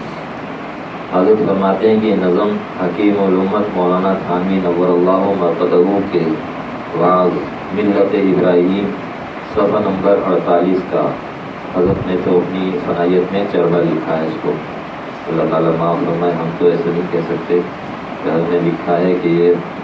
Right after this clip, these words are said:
ملت ابراہیم کے صفحہ نمبر اڑتالیس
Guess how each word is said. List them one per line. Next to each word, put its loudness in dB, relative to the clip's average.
ملت 2
ابراہیم 2
کے 2
صفحہ 0
نمبر 0
اڑتالیس 0